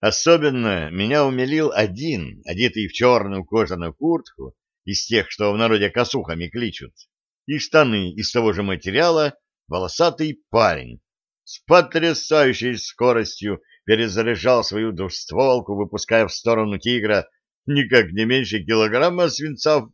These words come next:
минуту. «Стоп, хорошо ржать. А если у него пулевые патроны есть?» Одернул я себя и, поймав плечо мотоциклиста в прицел, выстрелил. Волосатик выронил ружье и принялся кататься по земле.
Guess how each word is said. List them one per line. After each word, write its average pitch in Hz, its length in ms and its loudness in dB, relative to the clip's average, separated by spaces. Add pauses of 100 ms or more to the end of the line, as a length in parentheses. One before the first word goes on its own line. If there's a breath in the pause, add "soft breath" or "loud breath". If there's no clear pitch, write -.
минуту. 104 580 -6 (840)
«Стоп, 104 640 2
хорошо 123 680 -2 (280 soft breath)
ржать. 135 500 2 (280 soft breath)
А 113 160 6
если 120 220 0
у 127 60 -2
него 117 260 0
пулевые 107 320 0
патроны 95 440 -4
есть?» 123 420 -8 (340)
Одернул 120 440 4
я 123 100 2
себя 123 420 2 (220 soft breath)
и, 101 140 -2
поймав 113 460 2 (120)
плечо 104 380 0
мотоциклиста 104 880 -4
в - 80 -8
прицел, 110 600 -4 (280)
выстрелил. 76 720 -6 (680)
Волосатик 123 540 2
выронил 101 420 2
ружье 101 480 -2 (340)
и 127 160 -2
принялся 139 520 -2
кататься 104 540 -2
по - 140 -16
земле. 98 460 -8